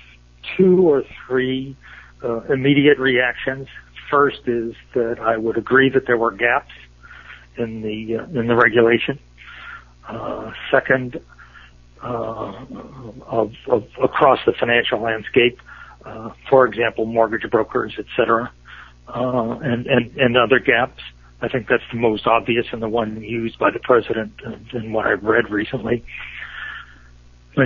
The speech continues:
second reaction is that, uh, I'm a little bit of a skeptic when it comes to having all of that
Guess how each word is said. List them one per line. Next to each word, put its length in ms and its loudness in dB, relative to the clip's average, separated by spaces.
second 280 2
reaction 640 4
is 320 -2
that, 400 0
uh, 260 -10
I'm 160 0
a 100 2
little 300 8
bit 200 6
of 120 0
a 60 2
skeptic 480 -4
when 160 -6
it 160 -6
comes 340 -4
to 360 2
having 580 -2
all 260 6
of 140 -4
that 320 0